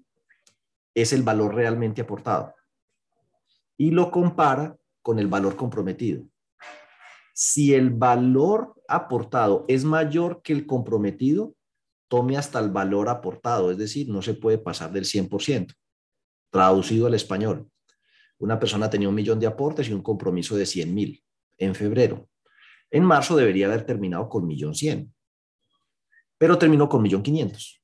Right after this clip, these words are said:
Quiere decir que hizo un abono o un aporte extraordinario de quinientos mil pesos. Así que si yo hago ese cálculo con todo mundo y dejo los quinientos mil pesos ahí,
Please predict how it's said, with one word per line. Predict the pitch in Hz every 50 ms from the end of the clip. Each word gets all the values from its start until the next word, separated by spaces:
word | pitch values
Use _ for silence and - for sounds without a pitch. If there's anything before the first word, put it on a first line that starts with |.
| _ _
Quiere | - 117 113 120
decir | 107 101 101 -
que | - 123
hizo | 113 123 123
un | 120 117
abono | 113 113 113 120 123 123 123 123 123 120 113
o | - - 101
un | 98 95 98 101
aporte | 107 110 - - 120 120 113 113 - 110
extraordinario | 107 - - 117 117 117 117 117 110 110 104 104 110 110
de | 104 101
quinientos | - - 87 80 73 73 76 - -
mil | 80 82 78 73
pesos. | - 143 131 - - - - - - _ _ _ _ _ _ _ _ _ _ _ _ - - _ _ _ _ _ _
Así | - 104 107 131 131
que | 170 151
si | 151 139
yo | 120 131 131
hago | 131 143 147
ese | 147 165 147
cálculo | - - 139 143 - - 151 131 117
con | - 113 101 98
todo | 117 123 131 135
mundo | 135 131 131 131 123
y | 123
dejo | 123 123 117 131 131
los | 123 117 -
quinientos | - 101 98 95 90 - 95 85 95
mil | 95 104 113 110
pesos | - 123 120 131 123 127
ahí, | 113 107 110 117 117